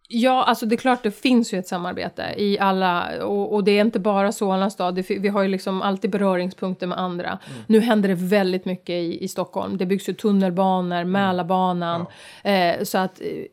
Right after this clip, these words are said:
Speaker 1: ingen kan ju jobba bara för sig, för då skulle det, mm, bli helt knasigt. Dessutom exploateras det jättemycket i både Järfälla och,
Speaker 2: Mm.
Speaker 1: eh, som påverkar oss. För jag menar, det är ju,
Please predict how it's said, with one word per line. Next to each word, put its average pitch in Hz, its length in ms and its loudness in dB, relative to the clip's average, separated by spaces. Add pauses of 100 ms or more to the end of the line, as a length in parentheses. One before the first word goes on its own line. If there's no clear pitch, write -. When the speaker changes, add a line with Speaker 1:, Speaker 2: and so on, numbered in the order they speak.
Speaker 1:
ingen 233 340 6
kan 202 220 2
ju 196 80 4
jobba 185 240 0
bara 175 280 2
för 190 140 -2
sig, 190 420 2
för 214 140 -4
då 196 120 0
skulle 202 300 -2
det, 185 260 2
mm, 175 640 -10
bli 170 400 -2 (380)
helt 175 380 -2
knasigt. 190 540 0
Dessutom 196 400 0
exploateras 196 440 -2
det 190 80 -4
jättemycket 196 680 -2
i 185 100 0
både 190 240 -2
Järfälla 185 880 0
och, 175 200 -2
Speaker 2:
Mm. 117 120 -6 (340)
Speaker 1:
eh, 202 220 0
som - 200 4
påverkar 214 880 2
oss. - 220 -8
För - 80 -6
jag 185 120 -2
menar, 190 200 -2
det 190 180 -2
är 214 120 2
ju, 208 260 0